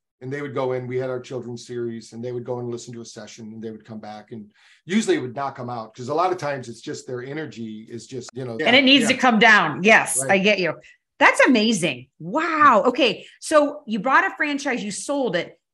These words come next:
Speaker 2: How did you then, eh, get into the, to the field that you're in now? Did
Speaker 1: Well, I, I started when I bought, when I bought into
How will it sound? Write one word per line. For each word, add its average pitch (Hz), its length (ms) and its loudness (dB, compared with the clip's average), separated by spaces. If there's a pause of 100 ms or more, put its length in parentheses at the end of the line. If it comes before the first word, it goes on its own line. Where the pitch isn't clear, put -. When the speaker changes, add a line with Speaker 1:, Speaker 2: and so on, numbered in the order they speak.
Speaker 2:
How 294 160 4
did 381 200 -2
you 285 200 2
then, 226 460 -2 (180)
eh, - 80 -16 (200)
get 240 200 2
into 233 280 4
the, 180 440 4 (680)
to 247 100 -6
the 202 100 -2
field 254 460 0
that 214 160 -2
you're 190 160 4
in 165 180 0
now? 175 380 2 (320)
Did 208 180 -2
Speaker 1:
Well, 156 420 -2
I, 147 60 -8
I 151 60 -2
started 170 420 0
when 143 140 -4
I 139 100 -4
bought, 165 380 -4
when 139 100 -2
I 143 80 -2
bought 156 260 -2
into 151 440 -6